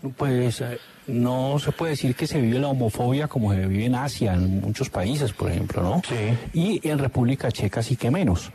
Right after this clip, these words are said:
Speaker 1: Y él se siente mucho más libre después de haber dado las declaraciones y está feliz viviendo allá, ¿no? En,
Speaker 2: Qué
Speaker 1: en
Speaker 2: bien.
Speaker 1: Praga.
Speaker 2: Muy bien.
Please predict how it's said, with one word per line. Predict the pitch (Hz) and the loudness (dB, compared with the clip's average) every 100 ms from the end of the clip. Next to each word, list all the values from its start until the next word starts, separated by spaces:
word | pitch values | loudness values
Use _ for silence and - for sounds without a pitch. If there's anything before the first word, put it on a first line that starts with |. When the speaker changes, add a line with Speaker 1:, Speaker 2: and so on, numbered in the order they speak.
| - - - - - | -16 -10 -10 -10 -4
Speaker 1:
Y | 110 | 0
él | 110 117 | 0 0
se | 147 | -2
siente | 135 143 135 - 143 143 139 | 0 0 0 0 0 2 2
mucho | 123 139 - | 4 2 2
más | 139 131 | 0 2
libre | 139 143 139 135 131 | 4 4 2 0 -2
después | 117 - 107 | -2 -2 -2
de | 113 127 123 | 0 0 -2
haber | - 104 101 | -4 0 2
dado | 110 123 | 2 0
las | 147 151 | 0 -2
declaraciones | 170 170 175 170 170 165 - - - - | -2 -2 -2 0 0 0 -2 -12 -18 -8
y | 123 | -6
está | 120 117 | -2 -2
feliz | 117 135 147 | 0 2 2
viviendo | 139 139 135 131 131 | 2 2 2 2 0
allá, | 147 190 | 0 0
¿no? | 101 151 | 0 2
En, | 127 98 85 - | 2 0 -4 -6
Speaker 2:
Qué | 113 | -2
Speaker 1:
en | 104 | 0
Speaker 2:
bien. | 90 | 0
Speaker 1:
Praga. | 151 131 90 - - - _ _ | 0 0 -2 -4 -20 -20 _ _
Speaker 2:
Muy | 214 123 | -2 0
bien. | 214 92 202 | 0 0 -4